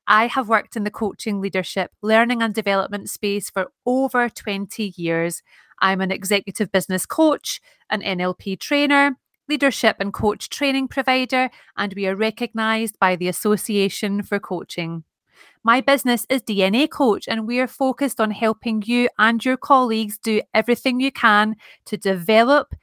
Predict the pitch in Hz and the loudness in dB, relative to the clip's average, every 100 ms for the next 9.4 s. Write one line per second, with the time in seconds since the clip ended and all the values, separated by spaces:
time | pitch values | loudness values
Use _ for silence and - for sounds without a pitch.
0 | _ _ - 208 233 226 220 208 208 - | _ _ 0 0 2 0 0 2 0 -6
1 | _ _ _ 190 190 190 214 208 185 165 | _ _ _ 0 2 2 -2 0 2 2
2 | 165 160 - _ - 254 - - 233 214 | 2 -2 -10 _ -2 -2 -2 0 2 2
3 | - 214 202 214 214 277 - - - - | 0 0 0 -2 0 0 -2 -8 -10 -4
4 | 233 233 220 247 226 - 196 - 254 - | 0 0 0 0 0 -4 -6 -4 -6 -4
5 | - 269 240 226 247 220 - 185 190 220 | -2 -2 0 0 -2 -6 -4 -2 -2 -4
6 | _ _ - 247 247 220 214 190 302 277 | _ _ -8 -2 0 2 0 0 2 4
7 | 214 240 - _ 226 226 - 226 214 226 | 4 2 -4 _ -4 -4 -2 -2 -2 -4
8 | - 220 196 - - - - - - - | -4 -4 -4 -6 -2 -2 0 0 0 -2
9 | 254 233 240 240 | 0 0 0 -2